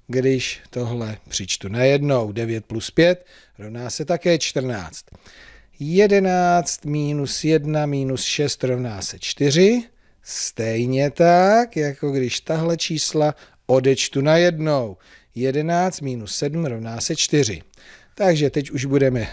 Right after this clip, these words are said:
říkat jenom vlastně dvojvýsledky. Nahoře na sčítání ve druhém sloupečku čtrnáct a pod tím na odčítání oba dva výsledky osm.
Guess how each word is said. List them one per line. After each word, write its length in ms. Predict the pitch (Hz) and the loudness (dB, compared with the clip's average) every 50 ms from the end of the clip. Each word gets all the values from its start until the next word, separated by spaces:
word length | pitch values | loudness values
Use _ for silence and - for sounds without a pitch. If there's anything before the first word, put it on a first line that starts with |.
| - | -8
říkat 520 | 110 104 131 143 131 - - 139 131 - - | -6 -4 -4 -4 -4 -2 0 0 0 0 0
jenom 280 | 127 131 127 127 123 | 0 0 0 0 -2
vlastně 440 | 123 117 117 - - - 117 107 95 _ - - - _ - | -2 -4 -4 -4 -6 -6 -6 -8 -8 _ -18 -20 -20 _ -2
dvojvýsledky. 1120 | 135 139 156 170 170 175 185 185 170 - 196 185 185 180 - - 185 185 185 185 185 180 175 - - - - - - _ _ - | 2 4 6 6 6 4 2 2 0 2 4 4 4 2 0 0 2 2 2 4 2 0 -4 -6 -16 -20 -20 -20 -20 _ _ -8
Nahoře 520 | 143 147 156 147 131 131 120 98 95 76 - _ - _ _ _ _ _ - | -4 0 0 0 0 0 -2 -6 -8 -12 -16 _ -20 _ _ _ _ _ -2
na 120 | 151 151 | -2 -2
sčítání 840 | 143 - - - 147 131 120 - 135 131 127 120 120 113 95 95 - - - | 0 0 -2 -2 -2 -2 0 2 2 2 2 -2 -4 -6 -8 -8 -12 -10 -4
ve 140 | 131 135 135 | -2 -2 0
druhém 400 | 123 135 139 139 135 139 131 120 | 2 2 2 4 4 4 2 2
sloupečku 680 | - 127 120 117 113 - 107 - - - _ - - _ _ _ _ _ | 0 -2 -2 -2 -2 -4 -8 -8 -8 -12 _ -20 -20 _ _ _ _ _
čtrnáct 960 | - - - - 190 190 202 202 202 196 190 190 185 185 185 180 - - - _ _ _ _ _ _ _ _ _ _ _ _ _ _ | -12 -8 -2 2 2 4 4 4 4 4 4 4 4 2 0 0 -2 -8 -10 _ _ _ _ _ _ _ _ _ _ _ _ _ _
a 180 | - 101 87 - _ - | -12 -12 -12 -12 _ 0
pod 140 | 147 151 | 0 0
tím 400 | 147 - - - 156 143 139 139 | 0 0 -6 -2 0 2 2 2
na 100 | 135 135 | 2 0
odčítání 840 | 127 - 123 117 - - - 120 117 - 123 123 117 117 117 117 123 127 | 2 0 0 0 0 -2 -2 -2 0 0 0 0 0 -2 -2 -4 -4 -4
oba 240 | 120 113 107 120 | -4 -2 0 0
dva 160 | 113 110 113 113 | 0 0 -2 -2
výsledky 640 | 107 107 101 - - 104 101 - - - 95 98 | -4 -4 -4 -4 -6 -6 -8 -10 -10 -10 -10 -6
osm. 640 | - - 143 147 - - - 160 165 147 135 113 82 | 0 2 2 2 2 0 -2 -2 -2 -2 -2 -6 -8